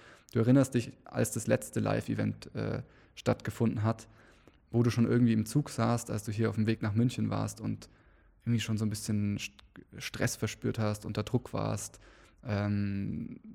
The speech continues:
dass nicht diese Lockerheit war. Und dieses Mal kamst du hier an, äh, und hattest Bock, irgendwie hier, hier loszulegen.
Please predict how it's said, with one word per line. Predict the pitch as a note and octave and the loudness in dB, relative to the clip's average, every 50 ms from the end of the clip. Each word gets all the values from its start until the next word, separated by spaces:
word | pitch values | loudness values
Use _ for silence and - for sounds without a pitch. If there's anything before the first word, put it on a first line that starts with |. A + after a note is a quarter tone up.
| - _ | -20 _
dass | - - - - | -16 -8 -4 -2
nicht | A#2+ A2+ - | -2 -2 0
diese | A#2+ G#2+ A2+ | -2 2 2
Lockerheit | G#2+ G#2+ A#2 - - A2+ G#2 G#2 G#2 G#2 G#2 - | 4 4 4 4 2 2 2 2 0 0 -2 -2
war. | - - G2+ G2+ A2 A#2+ B2 - - _ _ _ _ _ _ _ _ _ _ _ - - | -2 -2 0 0 0 0 -2 -6 -10 _ _ _ _ _ _ _ _ _ _ _ -14 -8
Und | - B2+ C3 - | -6 -4 0 2
dieses | A#2 A#2+ A#2 A2+ - | 2 2 2 2 2
Mal | A2+ A2 G#2+ A2 A2+ | 2 4 4 4 2
kamst | - - A2+ A2+ A2 G#2+ - | 0 0 0 0 0 0 -2
du | A#2 | 0
hier | G#2+ A2 A2 G#2+ | 2 4 4 4
an, | G#2+ A2 A#2+ A#2 A2+ - - - - - - - - _ _ - | 6 4 4 2 0 -4 -14 -20 -20 -20 -20 -20 -20 _ _ 0
äh, | A2 G#2+ G#2+ G#2+ G#2+ G#2+ G#2+ G#2+ | 2 4 4 4 4 4 2 2
und | - - G#2+ G#2 | 0 0 0 0
hattest | A2+ - - - - | 0 0 -2 0 4
Bock, | A#2+ A#2+ - - - - - | 4 4 4 2 -8 -4 2
irgendwie | - A2+ A2 G#2+ G#2+ G#2 G#2+ A2 A2 G#2+ G#2+ - - | 4 6 6 6 4 4 4 4 4 4 2 2 0
hier, | G#2 G#2 A2 A#2+ A#2 G#2+ | -2 0 2 2 2 2
hier | G#2+ G#2+ A2+ | 2 4 4
loszulegen. | A2 A#2 B2+ C#3 C3 - - - G#2+ G#2 G#2 G#2 G2+ G2+ G2+ G#2 | 8 8 8 8 6 4 0 0 2 2 2 2 2 0 -2 -6